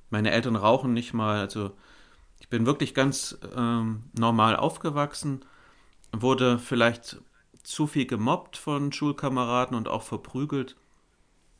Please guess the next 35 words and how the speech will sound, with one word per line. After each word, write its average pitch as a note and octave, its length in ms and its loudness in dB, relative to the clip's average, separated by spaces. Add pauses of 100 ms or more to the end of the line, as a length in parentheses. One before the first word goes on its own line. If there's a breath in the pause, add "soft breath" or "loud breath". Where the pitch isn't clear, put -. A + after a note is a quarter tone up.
(200)
Und B2 120 -2
das A#2+ 140 -4
war A#2+ 120 4
im G#2+ 80 2
Nachhinein G#2+ 520 0
betrachtet G2+ 540 -6
vielleicht G2+ 400 -6
auch F#2+ 100 -8
so - 160 -10
ein G2 100 -6
bisschen G#2 420 -8 (680 soft breath)
der G#2 100 0
Grund, B2+ 480 0
dass A2+ 180 -2
ich A2+ 160 -8
gemerkt A2 440 0
hab, G#2+ 220 -4
so G#2+ 160 -6
mit G2+ 220 -4
fünfzehn, A#2+ 500 -6
sechzehn, A2 600 -2 (600 soft breath)
ich A#2 200 -8
brauch A2+ 320 4
andere A#2 340 2
Leute C3 400 2
nicht D#3 340 -2
und A2+ 260 -4
ein A2+ 80 -4
Ersatz A2 580 -4
kann G#2 520 -2
zum G2 180 -8
Beispiel F#2+ 340 -6
der F#2 180 -6
Alkohol F2+ 500 -10
sein. F2+ 400 -12